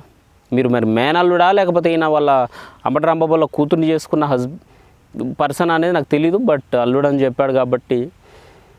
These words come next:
ఈ మాటల్ని దయచేసి జనంలోకి తీసుకెళ్ళండి. వాడు ఎంత దరిద్రుడో, వాడు సత్తెనపల్లిలో ఇంకోసారి ఆడు గెలవకుండా చేయండి. మరి ఇప్పుడు ఏ కాన్స్టిట్యుయెన్సీ నుంచి చేస్తాడో మరి నాకు తెలీదు, but సత్తెనపల్లి అనుకుంటానా. ఆ, కంపల్సరీ ఆడిని మాత్రం ఓడించి తీరాలా.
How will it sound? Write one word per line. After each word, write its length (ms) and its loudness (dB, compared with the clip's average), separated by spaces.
ఈ 420 0
మాటల్ని 520 2
దయచేసి 380 2
జనంలోకి 380 4
తీసుకెళ్ళండి. 580 2
వాడు 220 2
ఎంత 200 0
దరిద్రుడో, 640 0
వాడు 180 2
సత్తెనపల్లిలో 680 0
ఇంకోసారి 380 0
ఆడు 120 2
గెలవకుండా 480 2
చేయండి. 580 0
మరి 180 0
ఇప్పుడు 280 0
ఏ 100 0
కాన్స్టిట్యుయెన్సీ 560 -2
నుంచి 180 -2
చేస్తాడో 340 -2
మరి 220 -2
నాకు 160 -2
తెలీదు, 360 0
but 160 -6
సత్తెనపల్లి 460 -2
అనుకుంటానా. 440 -2
ఆ, 240 2
కంపల్సరీ 560 2
ఆడిని 200 2
మాత్రం 240 2
ఓడించి 440 2
తీరాలా. 600 2